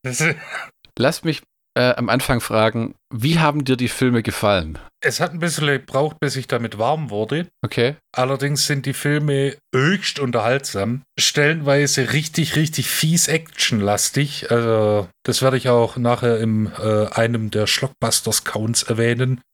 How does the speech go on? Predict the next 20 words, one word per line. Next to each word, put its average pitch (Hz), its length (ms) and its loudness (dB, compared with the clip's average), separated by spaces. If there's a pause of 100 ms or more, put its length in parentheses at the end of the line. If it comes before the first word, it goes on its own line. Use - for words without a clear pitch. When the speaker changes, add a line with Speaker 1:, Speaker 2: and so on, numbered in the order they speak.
(120)
Speaker 1:
Die 113 80 0
Stunts 123 480 2
sind 107 180 -4
großartig. 107 960 -2 (160)
Speaker 2:
Ja. 92 120 0 (220)
Speaker 1:
Und, 123 480 0
äh, 127 220 4
man 135 140 2
sieht, 160 420 0
wo 131 460 2
Herr 123 420 2
Enzo 131 300 0
G. 131 160 -2
Castellari 127 800 0
sein 120 320 0
Auge 127 460 2
für, 113 600 0 (160)
für 123 160 0
spezielle 123 680 0
Winkel, 117 640 0